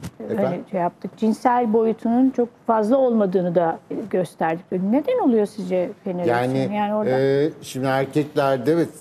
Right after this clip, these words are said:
Speaker 2: ve de kadınlarda tabii bir ereksiyon oluyor rüya gördüğümüz sırada. Bunu biz, e, işte, e, cinsel fonksiyon bozukluklarının,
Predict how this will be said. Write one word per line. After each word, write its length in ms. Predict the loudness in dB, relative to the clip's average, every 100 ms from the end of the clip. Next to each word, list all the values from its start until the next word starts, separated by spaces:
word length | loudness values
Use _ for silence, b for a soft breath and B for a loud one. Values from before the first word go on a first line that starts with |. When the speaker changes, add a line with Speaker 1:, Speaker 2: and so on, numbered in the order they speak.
| -6
Speaker 2:
ve 140 | -4 -2
de 60 |
kadınlarda 640 | -2 -2 -2 -2 0 -2 -2
tabii 260 | -4 -2
bir 400 | -4 -6 -8 -2
ereksiyon 520 | 0 0 -2 0 0 0
oluyor 380 | 0 0 0
rüya 280 | 2 2 0
gördüğümüz 640 | 2 0 0 -4 -8 -8 -10
sırada. 480 | -4 -2 -2 -6 -12 b b _
Bunu 220 | -8 -4
biz, 340 | -4 -6 -8 -2
e, 280 | 0 0 -2
işte, 260 | -6 -4 -4 -4 -2
e, 240 | -2 -2
cinsel 400 | -6 -4 -2 -2
fonksiyon 540 | -2 -4 -4 -4 -2 -2
bozukluklarının, 1000 | -4 -6 -8 -10 -2 0 0 -2 -4